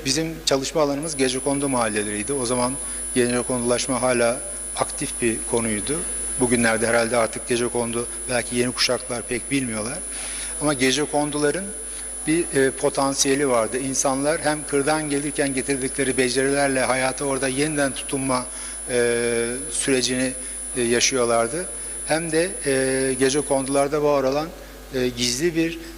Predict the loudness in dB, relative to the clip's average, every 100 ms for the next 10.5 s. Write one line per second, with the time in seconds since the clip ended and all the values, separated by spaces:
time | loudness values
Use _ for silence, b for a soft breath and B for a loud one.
0 | -4 -2 0 2 2 2 0 -2 -6 -12
1 | -8 0 2 2 2 -2 0 0 0 0
2 | 0 -2 -2 -4 -2 0 0 0 0 0
3 | 2 0 0 -2 -2 -2 2 2 4 2
4 | 2 -2 0 0 -2 0 0 0 0 -2
5 | B B -2 0 0 2 2 4 2 2
6 | 2 2 4 2 0 0 0 0 0 -2
7 | -2 -2 -4 -8 B B B B 0 4
8 | 4 4 -2 -4 2 4 2 -6 -14 -12
9 | -2 2 4 4 2 2 0 2 0 2
10 | -2 2 0 2 0